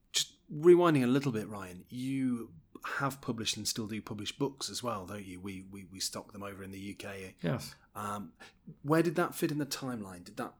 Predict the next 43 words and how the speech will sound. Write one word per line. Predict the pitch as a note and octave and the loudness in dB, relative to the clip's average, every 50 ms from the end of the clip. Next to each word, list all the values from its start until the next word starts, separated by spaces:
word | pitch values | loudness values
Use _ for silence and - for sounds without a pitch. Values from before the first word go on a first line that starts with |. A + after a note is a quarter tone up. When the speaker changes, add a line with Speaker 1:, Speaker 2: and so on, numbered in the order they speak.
| _ - | _ -16
Speaker 1:
I | - - | -14 -14
believe | A2 - B2 A#2 B2+ B2+ A2 | -10 -6 -4 -2 -2 -2 -2
that | G#2+ - - | -4 -6 -8
came | - G#2 A2 G#2 G2+ G2+ - | -8 -8 -8 -8 -10 -10 -10
sort | - - - - | -10 -10 -8 -8
of | G2+ | -10
before | G#2+ - - - C3 A#2+ | -10 -10 -2 0 2 4
Mobile | A2+ A#2 A2+ A2 A2 A2 A2 G#2 | 4 4 2 2 0 -2 -4 -4
Beat. | A2 A2 A2 G#2+ F#2+ - | -4 -4 -4 -4 -6 -6
Speaker 2:
Some | - - - - F3+ F#3+ G3+ G#3 | -6 -4 2 6 6 8 10 8
of | G#3+ G3 | 8 6
it | G3 D#3+ | 4 4
came | C#3 E3+ D#3+ D#3+ | 4 4 4 4
before | D3+ C#3+ D3 D#3 C#3+ | 2 2 4 2 4
Mobile | C#3+ C3 A#2 A2+ A2+ G#2+ | 4 4 4 4 4 4
Beat. | G#2 A2+ A2 A2 | 4 4 4 4
I | A2+ A#2 | 4 0
actually | A#2+ - - - A#2+ | -2 -2 0 0 0
acquired | G#2+ - - - A2+ A2 A#2 A2+ | 0 -2 0 2 4 4 4 4
the | A2+ | 2
rights | G#2 G#2 G#2 A2+ - - | 0 0 -2 -4 -6 -6
to | - | -6
Spinning | - - - - A2 G#2+ A2+ A2+ | -6 -6 -2 2 2 4 4 2
two | A2+ - - G#2 | 0 -4 -8 -10
thousand, | - F#2+ F2+ F2+ F2+ F2 - E2+ D#2 - - - - _ - - - - - - - _ | -10 -8 -8 -8 -10 -10 -10 -10 -12 -12 -14 -16 -20 _ -20 -20 -20 -20 -20 -20 -14 _
which | - A#2+ A2+ - - | -2 0 0 2 2
was | A#2 A2+ - | 4 4 4
the | - A2 | 2 -2
first | G2+ - - C#3+ C#3+ C#3+ | -2 2 2 2 2 2
book | - C3+ B2 - A#2 | 0 0 0 2 2
in | A2+ | 0
North | G#2 G#2 G2+ - - | 0 0 -2 -4 -6
America | G#2+ G#2 G2 F#2 F2 - - G2+ F#2 F#2 - - _ _ _ - - _ _ | -6 -6 -6 -8 -8 -8 -8 -8 -8 -8 -12 -14 _ _ _ -20 -20 _ _
for | - - - A#2 A2+ A2+ | -12 -4 -2 0 2 2
mobile | A2+ G#2+ G#2 G2+ G#2 G#2 | 2 2 0 0 2 2
D | G#2 G#2 G2+ F#2+ | 2 2 0 -4
Js. | F#2 F2+ E2 D#2+ E2 - | -6 -8 -8 -8 -10 -10
It | - | -8
came | - - A#2+ A2+ | -6 -2 -2 -2
out | A2 G#2+ - | -2 -4 -6
before | - G#2+ - - G#2+ - | -8 -8 -6 -4 -4 -4
the | A2 B2 | -4 -4
magazine. | B2+ B2+ B2 A#2+ G#2 F#2+ - - - - | -4 -4 -4 -6 -6 -8 -8 -12 -14 -16